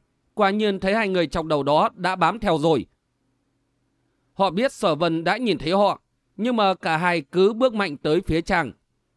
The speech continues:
Sở Vân hỏi ngay: "Các vị muốn gặp tại hạ để làm gì?"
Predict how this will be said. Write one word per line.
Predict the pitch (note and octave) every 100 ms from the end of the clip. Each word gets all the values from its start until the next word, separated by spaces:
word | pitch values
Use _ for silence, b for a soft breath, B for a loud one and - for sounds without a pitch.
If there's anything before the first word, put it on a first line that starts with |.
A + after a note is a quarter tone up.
| _ _ _ _ _ _ _ _ _ _ _ _ _ _
Sở | - G3
Vân | D#3 F3 D#3+
hỏi | E3+
ngay: | D3+ E3 B2+ _ _ _ _ _ _ _ _ _ _ -
"Các | G#3+
vị | G#3+ E3+
muốn | F3 A3
gặp | A3+ -
tại | F3+
hạ | F3 E3+ - _
để | G#3+ F3+
làm | D#3+ D3
gì?" | E3